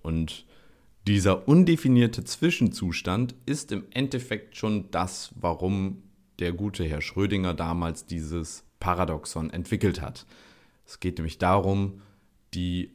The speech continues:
Absurdität beziehungsweise die Schwierigkeit der Quantenmechanik zu erklären oder darzulegen. Denn radioaktiver Zerfall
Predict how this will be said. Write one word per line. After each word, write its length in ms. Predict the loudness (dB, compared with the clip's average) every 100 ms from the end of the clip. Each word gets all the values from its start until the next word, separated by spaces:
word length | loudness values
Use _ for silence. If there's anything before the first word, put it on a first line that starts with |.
| -4
Absurdität 880 | -4 0 -2 0 -4 0 2 0 -4
beziehungsweise 1000 | -8 -2 2 2 0 2 2 2 0 -2
die 500 | -2 -2 0 0 -4 -10 -20 _ _ _ -20
Schwierigkeit 1400 | -10 -6 -2 0 2 2 0 -2 -4 0 0 -2 -10 -4
der 140 | -2
Quantenmechanik 1400 | -2 0 2 2 0 0 0 -2 -6 -6 -6 -8 -12 -20 -20 _ _ _ _ _ -18
zu 180 | -14
erklären 460 | -12 -10 -6 -6 -6
oder 200 | -6 -6
darzulegen. 840 | -2 2 2 0 -6 -6 -10 -14 -18 _ _ -18 -18 -20 -12 0
Denn 500 | 4 4 4 0 -8 _ -20 -20 _ _ _ _ _ -20 -20 -18 -6
radioaktiver 640 | 4 6 6 4 0 0
Zerfall 680 | 0 -4 2 4 6 4